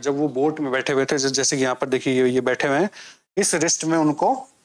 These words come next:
चोट लगी हुई है, यहाँ पर उनको बुलेट लगी हुई है और वो क्या बोल रहे हैं कि "गंगा माता, ये मेरी लास्ट ऑफरिंग है, ये मेरी लास्ट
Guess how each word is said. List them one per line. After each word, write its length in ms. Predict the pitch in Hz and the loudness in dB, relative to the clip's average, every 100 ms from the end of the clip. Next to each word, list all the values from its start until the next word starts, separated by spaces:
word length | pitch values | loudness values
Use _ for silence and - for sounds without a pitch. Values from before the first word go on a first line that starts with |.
| - | -2
चोट 280 | 147 180 165 | 0 0 0
लगी 180 | 147 | 2
हुई 140 | 143 147 | 2 4
है, 100 | 165 | 2
यहाँ 160 | 131 | 2
पर 140 | 127 143 | 0 0
उनको 280 | 139 143 147 | 0 0 -2
बुलेट 320 | 135 151 151 | -2 -2 -4
लगी 160 | 131 | -6
हुई 220 | 131 123 117 | -6 -6 -2
है 140 | 196 226 - - - | -2 -2 -10 -14 -6
और 80 | 143 | 0
वो 100 | 151 | 0
क्या 180 | - 185 | 0 0
बोल 200 | 180 165 | 2 2
रहे 160 | 165 185 | 2 0
हैं 100 | 202 | -2
कि 120 | 165 | -6
"गंगा 320 | 139 139 175 | -4 -2 0
माता, 320 | 156 139 180 | 0 0 0
ये 280 | 170 143 170 | 0 0 0
मेरी 240 | 156 160 | 2 0
लास्ट 440 | 160 123 135 165 - | 0 0 0 0 -2
ऑफरिंग 400 | 135 - 135 123 | -4 -4 -8 -6
है, 300 | 135 165 135 | -4 -4 -4
ये 80 | 135 | -6
मेरी 240 | 139 135 | -8 -8
लास्ट 360 | 120 135 180 | -2 0 0